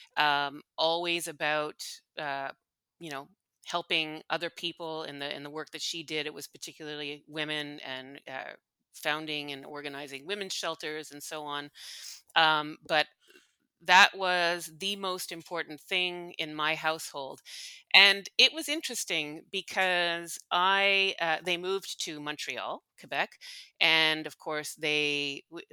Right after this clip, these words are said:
they were Anglophone, English speaking. So I and my sister grew up as Anglophones in Quebec. Now, Quebec is a province where the majority of the people here speak French. Um, most people are bilingual. Uh,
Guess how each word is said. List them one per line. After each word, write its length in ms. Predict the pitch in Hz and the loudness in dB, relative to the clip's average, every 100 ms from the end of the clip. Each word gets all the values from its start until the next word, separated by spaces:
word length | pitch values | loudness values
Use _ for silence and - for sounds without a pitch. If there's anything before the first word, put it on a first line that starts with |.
| 170 | -4
they 120 | 180 | -2
were 80 | 165 | 2
Anglophone, 500 | 180 160 - 123 113 | 0 0 -10 -12 -2
English 280 | 180 180 165 | -2 -2 -4
speaking. 460 | - 131 - 143 139 _ | -8 -10 -14 -18 -20 _
So 420 | - - 151 147 - | -8 -4 -2 -4 -2
I 260 | 156 170 175 170 | 4 6 8 6
and 100 | 151 | 2
my 120 | 147 139 | -2 -4
sister 420 | - 196 - 160 | -6 -6 -8 -10
grew 300 | 151 175 175 | -10 -4 0
up 200 | 156 156 _ _ - - _ - | 2 0 _ _ -20 -20 _ 6
as 500 | 170 165 165 165 - - | 8 8 6 4 -2 0
Anglophones 840 | 165 165 156 156 151 147 147 - - | 0 0 -6 -6 -6 -6 -8 -12 -10
in 240 | 156 143 139 | -10 -10 -12
Quebec. 320 | - 147 - - - _ | -12 -6 -6 -8 -20 _
Now, 220 | 151 139 | 0 0
Quebec 320 | 135 160 156 - | -4 -2 -2 -2
is 120 | 143 | -8
a 40 | |
province 540 | 139 175 160 156 156 - | -6 0 0 0 -6 -10
where 240 | 143 143 | -6 -6
the 80 | 135 | -6
majority 640 | 139 143 156 160 151 143 143 | -10 -8 -4 -4 -4 -4 -6
of 200 | 135 135 | -8 -10
the 80 | |
people 320 | - 160 - 147 | -14 -14 -12 -8
here 240 | 147 143 | -8 -6
speak 240 | - 131 - | -10 -12 -4
French. 460 | 214 302 339 - - - - - - | 4 4 2 -6 -8 -16 -16 -10 0
Um, 480 | 156 143 143 139 147 | 2 4 2 -2 -2
most 320 | 170 202 - | 0 0 -2
people 260 | 226 202 185 | -4 -6 -4
are 120 | 165 | 0
bilingual. 760 | 156 156 156 175 208 202 339 - | 2 2 -2 -6 -6 -6 -8 -4
Uh, 140 | 139 | -6